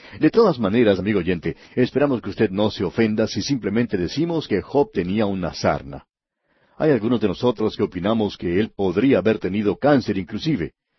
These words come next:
pero cualquier cosa que haya sido, este hombre tenía un verdadero problema. Vamos a mencionar en nuestro próximo programa cómo Satanás se acerca a este hombre y le quita toda la dignidad que le quedaba en su vida. Notemos ahora lo que sigue ocurriendo.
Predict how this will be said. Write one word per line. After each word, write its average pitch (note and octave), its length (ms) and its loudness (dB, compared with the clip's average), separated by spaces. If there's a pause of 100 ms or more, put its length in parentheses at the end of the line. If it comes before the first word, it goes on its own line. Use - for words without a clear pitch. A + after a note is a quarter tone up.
pero G4+ 160 4
cualquier G#3+ 400 2
cosa E3 300 2
que C3+ 80 2
haya B2 160 2
sido, D#3 360 2 (240)
este D3+ 320 2
hombre C3+ 280 2
tenía A2+ 280 2
un A#2+ 140 2
verdadero G2+ 640 2
problema. G2 480 0 (920)
Vamos D3+ 300 -2
a A2+ 40 -2
mencionar G2+ 420 0
en F#2 80 0
nuestro G2 320 -4
próximo G#2+ 380 -2
programa G2+ 560 -2
cómo D#3+ 300 2
Satanás A2 600 0
se G#2 120 0
acerca G#2+ 400 0
a F#2 60 2
este F#2+ 240 -2
hombre A#2 360 0 (240)
y C3+ 120 2
le A#2 120 4
quita D#3+ 340 2 (120)
toda F3 300 6
la D3 120 6
dignidad A2+ 560 2
que A#2 120 -2
le G#2 100 2
quedaba A2+ 360 2
en G2+ 60 0
su G#2 120 -4
vida. D#2+ 320 -6 (1120)
Notemos E3 360 0
ahora C3+ 240 4
lo A#2 120 2
que G#2+ 80 0
sigue C3+ 180 -2
ocurriendo. G2+ 580 -4